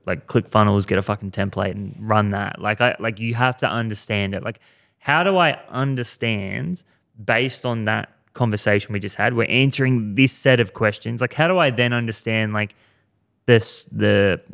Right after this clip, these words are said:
or I tie those two concepts together of, like, cool, this is a,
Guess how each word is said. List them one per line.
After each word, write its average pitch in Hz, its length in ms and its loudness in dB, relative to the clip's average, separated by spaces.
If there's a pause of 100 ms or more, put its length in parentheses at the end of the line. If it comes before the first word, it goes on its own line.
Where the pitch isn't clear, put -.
(720)
or 113 140 2
I 107 120 4
tie 120 400 0
those 110 240 -2
two 113 160 -6
concepts 104 480 -6
together 98 320 -2
of, 98 100 -4
like, 98 220 -2
cool, 135 180 2
this 123 180 -4
is 143 120 2
a, 113 120 2